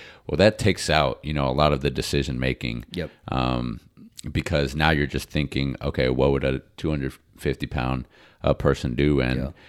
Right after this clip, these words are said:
Speaker 1: you know, with a little bit of research, I'm sure that you'll find out
Speaker 2: Yeah.
Speaker 1: what, what you need to do with that. And then at that point, you've changed, like, eventually you'll get down
Speaker 2: Yeah.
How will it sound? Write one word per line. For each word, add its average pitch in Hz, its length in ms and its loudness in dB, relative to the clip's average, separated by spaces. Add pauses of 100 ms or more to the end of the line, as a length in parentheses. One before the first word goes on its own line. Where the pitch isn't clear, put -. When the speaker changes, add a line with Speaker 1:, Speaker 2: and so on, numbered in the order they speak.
(320)
Speaker 1:
you - 160 -4
know, 71 180 0
with 95 180 2
a 110 40 4
little 82 200 2
bit 67 120 -4
of 55 80 -8
research, 62 560 -6 (100)
I'm 58 160 -6
sure 62 260 -4
that 50 360 -6 (120)
you'll 64 140 -2
find 60 320 -4
out 57 300 -6 (400)
Speaker 2:
Yeah. 76 180 -4
Speaker 1:
what, 71 320 2
what 65 300 -4
you 76 40 -4
need 67 100 -2
to 58 80 -4
do 71 120 -2
with 69 160 0
that. 64 260 0
And 71 140 -4
then 67 360 -2 (720)
at 71 160 0
that 82 200 2
point, 73 260 -4
you've 67 180 -4
changed, 69 640 -2 (140)
like, 67 240 0
eventually 73 500 -2
you'll 64 160 -2
get 67 240 -6
down 64 360 -4
Speaker 2:
Yeah. 69 200 -8